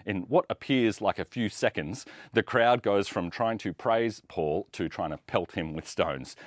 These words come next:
They drag Paul out of the, out of the gates of the city, assuming he's dead, but amazingly, he's not. And so what does Paul do? Well, he's preached the gospel. It's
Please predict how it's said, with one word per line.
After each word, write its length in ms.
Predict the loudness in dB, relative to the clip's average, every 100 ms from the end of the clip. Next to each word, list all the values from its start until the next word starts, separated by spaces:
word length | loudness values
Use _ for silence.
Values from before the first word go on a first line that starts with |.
| -20 -20 -20 _ _
They 140 | -2 0
drag 360 | 4 4 2
Paul 320 | 0 0 0 0
out 160 | -2 -2
of 60 |
the, 200 | -4 -8 -8 -20 -6
out 120 | -4
of 160 | -4 -6
the 100 | -4
gates 360 | 0 0 0 -10
of 160 | -10
the 80 | -10
city, 400 | -6 -4 -2 -4
assuming 480 | -8 -6 -4 -2 -2
he's 200 | -6 -8
dead, 320 | -6 -6 -8 -14 _ _ _ -6
but 100 | -4
amazingly, 680 | -2 -2 -2 -6 -6 -8 -10 _ -16
he's 180 | -14 -10
not. 240 | -10 -12 _ _ _ -20 -20 _ _
And 120 | -2 2
so 120 | 4
what 120 | 4
does 100 | 2
Paul 240 | 0 2
do? 200 | 2 0 -2 _ _ _ _ _ _ _ _ -20 -20 _ _ _ -6
Well, 360 | 0 0 -2 -10 -12
he's 160 | -12 -2
preached 260 | -2 0
the 80 | 2
gospel. 400 | 2 4 0 -2 _ _ _ -8
It's 280 | -8 -8